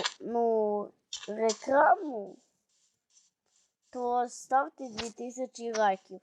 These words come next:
щоб я ставив. Якщо хтось хоче. А хто не хоче, щоб отак от зразу, то будь ласка.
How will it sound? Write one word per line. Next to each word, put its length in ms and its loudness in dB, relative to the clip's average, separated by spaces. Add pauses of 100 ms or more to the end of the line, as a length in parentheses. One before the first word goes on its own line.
щоб 200 -10
я 120 -4
ставив. 520 -6 (760)
Якщо 300 -6
хтось 320 -10
хоче. 460 -2 (600)
А 100 -2
хто 180 0
не 180 4
хоче, 360 2
щоб 260 -2
отак 400 4
от 140 -2
зразу, 520 2 (440)
то 100 -4
будь 220 -6
ласка. 600 -6